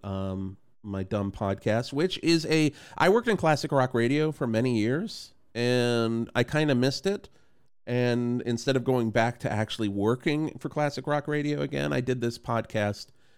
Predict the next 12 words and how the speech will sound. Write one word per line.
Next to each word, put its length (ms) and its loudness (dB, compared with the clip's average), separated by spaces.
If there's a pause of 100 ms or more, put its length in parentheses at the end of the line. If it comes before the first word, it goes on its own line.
(260)
uh, 180 -2
with 120 -4
my 120 0
friend 280 0
Jeff 200 -2
Garlock. 460 0
It's 140 -2
a 60 -2
fake 520 0
classic 420 -4
rock 260 2
station 580 -4